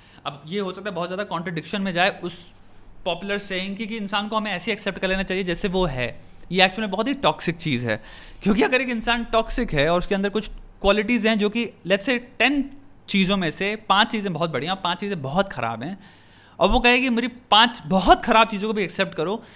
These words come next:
that's not a good thing। हमारा ह्यूमन, जो भी मैं बात कर रहा हूँ या अगर आप चैनल भी देख रहे हो तो उसका पॉइंट क्या है?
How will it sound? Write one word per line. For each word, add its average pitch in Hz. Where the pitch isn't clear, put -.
that's 190
not 285
a 202
good 196
thing। 170
हमारा 180
ह्यूमन, 208
जो 175
भी 226
मैं 208
बात 190
कर 175
रहा 175
हूँ 190
या 180
अगर 185
आप 165
चैनल 175
भी 190
देख 156
रहे 170
हो 185
तो 196
उसका 208
पॉइंट 269
क्या 117
है? -